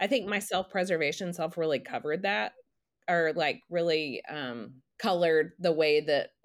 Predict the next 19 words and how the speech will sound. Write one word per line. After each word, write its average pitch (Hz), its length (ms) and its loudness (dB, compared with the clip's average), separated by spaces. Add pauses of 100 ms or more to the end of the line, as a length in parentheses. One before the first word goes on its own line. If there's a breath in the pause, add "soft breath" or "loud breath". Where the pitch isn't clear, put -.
I 147 100 0
probably 151 300 -2
showed 131 320 0
up 131 300 0
with 202 180 -4
that 190 180 -2
heart 202 220 -4
message, 202 560 -2
because 175 460 -2
it 165 220 0
was 160 220 -4
like, 147 180 0 (460 soft breath)
what 185 260 0
is 175 160 0
the 156 80 -4
safest 151 720 -2
way 170 600 2 (520)
to 196 120 -2
belong, 185 640 -2